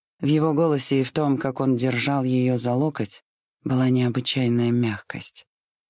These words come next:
"У вас ведь припоганый был день, верно?"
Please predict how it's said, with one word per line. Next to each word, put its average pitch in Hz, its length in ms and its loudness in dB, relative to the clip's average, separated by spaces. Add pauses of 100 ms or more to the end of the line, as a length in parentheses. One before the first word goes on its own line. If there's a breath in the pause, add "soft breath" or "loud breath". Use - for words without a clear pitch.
(920)
"У 147 80 -2
вас 139 340 0
ведь 135 500 -2
припоганый 131 600 0
был 104 180 -2
день, 110 400 -2 (320 soft breath)
верно?" 123 540 -4